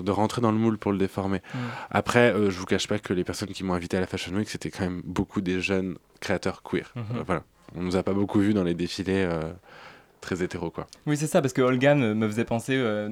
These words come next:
Speaker 2: à, au, au défilé haute couture, où, euh, la Big Bertha, donc cette autre, euh, candidate,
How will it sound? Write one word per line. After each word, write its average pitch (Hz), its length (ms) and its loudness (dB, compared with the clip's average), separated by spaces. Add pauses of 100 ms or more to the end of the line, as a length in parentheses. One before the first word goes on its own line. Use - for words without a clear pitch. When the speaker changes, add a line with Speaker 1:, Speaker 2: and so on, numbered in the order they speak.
Speaker 2:
à, 110 220 4
au, 113 280 -2
au 110 80 -2
défilé 117 360 2
haute 131 180 -2
couture, 180 480 0 (260)
où, 143 180 6
euh, 110 380 8
la 120 120 8
Big 120 160 0
Bertha, 117 280 2
donc 113 180 0
cette 113 200 -4
autre, 131 220 -4
euh, 101 140 0
candidate, 123 580 2